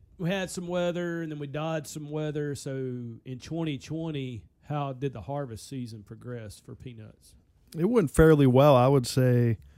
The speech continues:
Speaker 2: it was, twenty twenty was better than twenty nineteen. And despite having, what do we have, like, five tropical storms come through, at least
Speaker 1: Uh-huh.
Speaker 2: you'd think it would have been worse with that many coming through, but at least we would, you know, after each storm, we would get,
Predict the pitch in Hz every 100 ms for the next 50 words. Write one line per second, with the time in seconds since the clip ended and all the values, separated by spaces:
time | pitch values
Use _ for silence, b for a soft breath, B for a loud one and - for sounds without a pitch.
0 | b b b - 120 113 - - - -
1 | 156 165 127 - 147 151 131 110 - 113
2 | 113 110 107 104 - 113 110 110 107 -
3 | 123 120 107 107 b b - 123 113 -
4 | 123 120 123 120 113 107 113 104 104 101
5 | 107 - _ _ _ - 107 113 117 -
6 | 135 120 - 123 - 139 127 131 - 147
7 | 135 - 143 139 - 117 117 135 - -
8 | B 120 120 120 120 135 165 - 175 180
9 | 156 143 135 127 135 131 120 135 147 131
10 | - 110 120 117 123 120 110 117 113 104
11 | 131 120 110 113 113 - 117 110 110 120
12 | 110 110 113 - 107 101 - 113 113 107
13 | 107 107 104 110 107